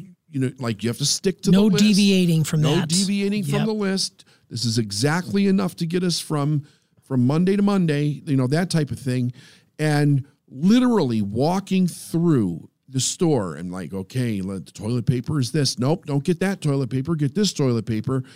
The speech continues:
Speaker 1: because this one is five cents less a roll or whatever." Then it's like, it's crazy
Speaker 2: Yeah.
Speaker 1: thinking. Our whole life is literally shaped based on this idea of what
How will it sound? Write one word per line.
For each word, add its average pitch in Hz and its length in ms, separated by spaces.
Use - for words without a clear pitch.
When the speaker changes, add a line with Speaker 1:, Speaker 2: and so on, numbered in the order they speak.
Speaker 1:
because 123 260
this 165 240
one 175 220
is 139 180
five 151 300
cents 143 320
less 139 400
a 127 60
roll 139 260
or 131 80
whatever." 131 440
Then 131 260
it's 165 140
like, 139 160
it's 123 180
crazy 233 880
Speaker 2:
Yeah. 147 240
Speaker 1:
thinking. 113 320
Our 170 140
whole 254 420
life 226 460
is 170 220
literally 208 440
shaped 226 720
based 190 320
on 180 140
this 165 180
idea 156 640
of 131 180
what 160 440